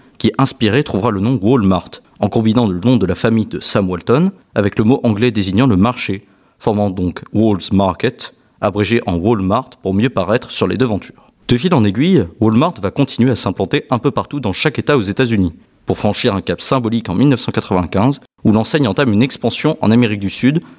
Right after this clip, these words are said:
au Brésil et en Argentine. À cette époque, Walmart compte alors mille neuf cent quatre-vingt-quinze magasins, deux cent trente-neuf supercenters, quatre cent trente-trois Sam's Club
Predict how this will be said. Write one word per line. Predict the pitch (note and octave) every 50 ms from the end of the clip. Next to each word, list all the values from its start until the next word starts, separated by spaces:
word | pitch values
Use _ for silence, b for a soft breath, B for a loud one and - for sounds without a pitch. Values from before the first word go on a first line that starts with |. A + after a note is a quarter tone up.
| B B -
au | G#2+ A2
Brésil | G2+ F#2+ A2+ A#2 G2+ G2+ B2 D3+
et | C3 F#2+
en | F2+ F#2+
Argentine. | B2+ D#3 C3 G#2 G2+ F2+ - - - - - _ _ _ _ _ _ _ _ _ -
À | -
cette | G#2+ - - F#2 -
époque, | F2+ - D3+ F3 - - - - _ _ -
Walmart | G#2 G#2+ G2+ G#2+ B2+ D#3+ - - - -
compte | - C3+ C#3+ -
alors | G2 F#2 G#2 A#2 C#3 - - -
mille | C#3+ E3
neuf | D#3+ C#3 A#2+
cent | - -
quatre-vingt-quinze | D3 D3 - - A2 G#2 G2 - G#2 F#2 E2+ F#2
magasins, | A2 D3+ D#3+ A#2+ G2 E2+ F#2+ F#2+ B2 - - _ -
deux | - D3+
cent | C#3 D#3+ D3
trente-neuf | - C3+ B2 - - F#2+ -
supercenters, | - - - D#3 - C#3+ A#2+ - A2 F#2 - - F#2 G2 A#2+ A#2+ A#2 - _ _ -
quatre | - D3+ -
cent | - C3+ A#2
trente-trois | - A2+ G2+ - - - E2+
Sam's | - - C#3+ C3+ A#2+ -
Club | - - G2 G2 A2+ B2 B2